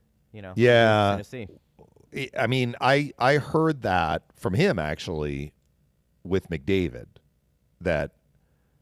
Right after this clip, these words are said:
Speaker 2: that comment was made. Now, Edmonton played every other day. So the Lightning get the extra day, basically, in Denver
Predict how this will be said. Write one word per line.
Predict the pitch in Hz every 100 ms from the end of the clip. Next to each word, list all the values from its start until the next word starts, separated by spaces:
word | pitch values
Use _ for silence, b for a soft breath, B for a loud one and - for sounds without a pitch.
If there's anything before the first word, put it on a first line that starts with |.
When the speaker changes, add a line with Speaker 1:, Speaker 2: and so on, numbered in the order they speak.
| _ _ _ _ _ _ -
Speaker 2:
that | - 90
comment | - 107 95 67
was | 78 76
made. | 85 78 73 71
Now, | 82 73 73 -
Edmonton | 104 107 95 - 87 78 76
played | 76 90 80 76 73 -
every | 82 80
other | 82 80 67
day. | 57 50 -
So | - 87 76
the | 80
Lightning | 104 101 95
get | 85
the | - -
extra | 104 - 95
day, | 78 82 80 78
basically, | 65 71 - - 78 76 71
in | 76 76
Denver | 76 73 71 69 65